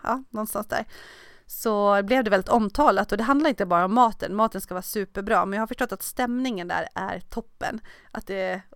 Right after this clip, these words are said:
liksom barhänget och lite så här vardagsrumskänsla och så. Och sen har det gjort mycket för Harlem generellt, att visa att man kan våga etablera gourmetkrogar där också.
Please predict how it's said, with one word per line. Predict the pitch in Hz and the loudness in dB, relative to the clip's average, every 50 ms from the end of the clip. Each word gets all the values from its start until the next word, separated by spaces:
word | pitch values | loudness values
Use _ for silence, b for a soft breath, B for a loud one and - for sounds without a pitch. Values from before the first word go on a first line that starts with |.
| _ _ _ | _ _ _
liksom | - 190 180 - - 190 202 180 | -16 -16 -14 -10 -10 -8 -6 -4
barhänget | 208 208 214 208 196 190 202 208 233 196 190 190 185 190 196 196 - - - - | -2 0 2 2 2 0 0 -4 -6 -6 -6 -6 -8 -8 -8 -8 -10 -12 -10 -8
och | - - 202 | -6 -6 -6
lite | 208 - - - | -8 -12 -12 -6
så | 175 | -4
här | 156 175 | -4 -2
vardagsrumskänsla | 180 185 180 175 170 190 - - 180 185 180 - - 214 202 196 202 190 - - 107 107 | -2 -2 -4 -4 -6 -8 -8 -8 -8 -6 -8 -8 -8 -6 -6 -6 -8 -10 -8 -6 -6 -6
och | - | -6
så. | - - - - - B B B B B B B B B B B | -6 -8 -10 -10 -10 B B B B B B B B B B B
Och | 214 - | -8 -6
sen | 226 262 | -2 -2
har | 294 | -2
det | 254 | -2
gjort | 208 262 - - | -2 -4 -6 -6
mycket | 262 220 - - 180 - | -6 -6 -6 -6 -10 -10
för | - 190 | -8 -6
Harlem | 190 185 175 165 180 - - | -4 -4 -4 -4 -6 -8 -8
generellt, | 185 175 196 254 302 233 160 185 - - | -8 -6 -2 -2 -2 -2 -4 -6 -8 -8
att | - - - - - - - | -8 -10 -10 -16 -16 -14 -12
visa | 185 208 190 185 - - 170 | -10 -10 -10 -8 -6 -6 -6
att | - - | -6 -6
man | 175 175 - | -8 -8 -8
kan | 185 175 180 | -8 -10 -6
våga | 185 220 202 185 190 196 190 | -4 -4 -2 -2 -4 -4 -6
etablera | - - - - - 190 190 196 226 269 285 233 196 175 - - 202 202 202 - | -10 -10 -12 -10 -10 -10 -8 -6 -6 -4 -2 0 0 0 0 -2 -4 -4 -6 -10
gourmetkrogar | - 208 196 196 190 185 185 - - - 240 202 202 - 185 185 | -8 -6 -6 -4 -4 -6 -8 -6 -6 -4 -4 -4 -4 -6 -8 -8
där | 190 - - - - - | -6 -6 -6 -6 -8 -10
också. | - - - - - - | -12 -12 -12 -10 -10 -10